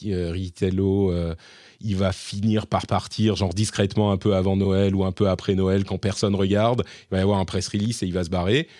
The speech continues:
Et ben là, <laughs> c'est arrivé un petit peu plus vite que je pensais. Euh, il step down, comme on dit en anglais. Encore une fois, je vous fais profiter de mon bilinguisme.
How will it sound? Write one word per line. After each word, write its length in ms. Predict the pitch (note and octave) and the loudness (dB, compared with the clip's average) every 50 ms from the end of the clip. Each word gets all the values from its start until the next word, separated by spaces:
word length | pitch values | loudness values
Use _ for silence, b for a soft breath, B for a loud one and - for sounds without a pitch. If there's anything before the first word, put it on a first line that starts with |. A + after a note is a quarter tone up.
| B B B B B B _ _ _ _ | B B B B B B _ _ _ _
Et 60 | - G2+ | 0 0
ben 100 | G2 F2+ | 2 4
là, 100 | G2 A#2 | 4 2
<laughs> 20 | |
c'est 140 | A#2 - - E5+ D5 | 2 2 -2 -4 -4
arrivé 180 | - - F3 - - - | -2 -2 -2 -2 0 -2
un 80 | F3 | -2
petit 200 | - - - C#3+ | -2 -2 -4 -4
peu 140 | - - B2+ | -2 -2 -4
plus 160 | A2+ - C#3 | -4 -4 -4
vite 160 | B2+ B2+ A2+ | -4 -4 -2
que 100 | - - | 0 -2
je 80 | A2+ - | -2 0
pensais. 440 | - G#2 G2 - - - C#3 F3 F3 B B B B B B B - | 0 -4 -4 0 0 0 0 0 -2 B B B B B B B -2
Euh, 160 | G#2 G2 F#2+ - - | 0 0 0 0 0
il 300 | - E3+ F3+ F#3+ D#3 B2+ - | 0 0 2 2 2 0 0
step 380 | - - - - G3+ F3 - | -2 -6 0 0 0 0 2
down, 420 | C#3+ B2 A2+ A2 A2 A#2 B2+ C#3 C3+ - _ | 2 2 2 4 2 2 2 0 -2 -4 _
comme 180 | - A2 G2+ G#2 | -2 0 0 2
on 80 | G#2 | 0
dit 240 | G2 F#2+ F#2+ G#2+ B2 | 0 -2 -2 -2 -2
en 140 | - B2+ A2 | 0 0 0
anglais. 200 | G#2 G2+ G2+ A2 | 0 2 2 2
Encore 240 | A2 G#2 - G#2 F#2+ | 0 0 -2 -2 -4
une 60 | F2+ | -4
fois, 140 | F2 - G2 | -2 -2 -2
je 100 | E2+ E2 | -2 -2
vous 160 | E2 D#2+ E2 | -4 -6 -6
fais 160 | D#2+ - - F2 | -6 -4 -6 -6
profiter 460 | - - F2+ - - F2 - F2+ F2 | -4 -6 -8 -8 -8 -8 -6 -6 -4
de 60 | F2 | -4
mon 140 | E2+ D#2+ D#2+ | -4 -6 -8
bilinguisme. 600 | D2+ D#2 E2 E2+ E2 D#2+ D#2+ F2+ A#2 - - - | -8 -6 -6 -6 -6 -4 -6 -6 -8 -8 -8 -12